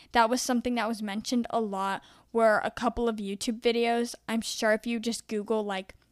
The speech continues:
"Why is gratitude important?" YouTube videos, it will come up, but there were some amazing videos that were mentioned in my research. I plan to watch them. I have not yet because, um,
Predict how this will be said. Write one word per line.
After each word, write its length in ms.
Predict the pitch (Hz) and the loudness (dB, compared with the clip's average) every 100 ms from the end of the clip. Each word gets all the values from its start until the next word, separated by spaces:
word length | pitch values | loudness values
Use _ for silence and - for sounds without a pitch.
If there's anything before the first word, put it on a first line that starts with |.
| _ _ _ _ _ - | _ _ _ _ _ 2
"Why 240 | 262 226 | 8 8
is 140 | 240 | 8
gratitude 640 | - 220 226 - 247 233 - _ - | 4 2 2 2 2 0 -4 _ -6
important?" 720 | 247 247 - 233 - 226 214 - - | 0 2 4 2 2 -2 -2 -8 -10
YouTube 400 | 208 214 - 247 | -8 -4 -2 0
videos, 460 | 262 262 254 262 - - - _ _ | 4 4 4 2 -2 -20 -20 _ _
it 180 | 247 226 | 2 2
will 100 | 233 | 0
come 260 | 240 226 | 0 -2
up, 260 | 202 214 - - - - | 0 -4 -4 -12 -14 -8
but 160 | 226 | 0
there 100 | 233 | 4
were 100 | 233 | 4
some 380 | 240 240 226 220 - | 2 0 0 -2 -2
amazing 500 | 226 214 226 262 269 | 0 0 0 0 0
videos 420 | 226 214 208 220 | 0 0 0 0
that 140 | 214 | -2
were 120 | 214 214 | -2 -2
mentioned 560 | 196 208 - 220 214 - | -4 -4 -2 -2 -4 -6
in 180 | 214 214 | -4 -2
my 120 | 208 | -4
research. 600 | 196 196 - 240 240 - - - - _ - _ - | -6 -6 0 0 0 -4 -16 -20 -20 _ -20 _ -2
I 480 | 233 240 262 254 - | 4 6 4 2 -2
plan 440 | - 262 254 392 453 | -4 0 2 2 0
to 100 | 277 | -4
watch 360 | 190 202 - | -4 -4 -2
them. 140 | 240 226 | -2 -2
I 60 | |
have 300 | 220 220 226 | -2 -2 0
not 180 | 247 - | 0 -2
yet 580 | 196 202 185 208 - - - - _ | -6 -4 -2 -2 -6 -12 -14 -20 _
because, 520 | 254 233 233 220 220 220 | -2 2 4 4 2 -4
um, 420 | 220 196 185 233 | -2 -4 -6 -10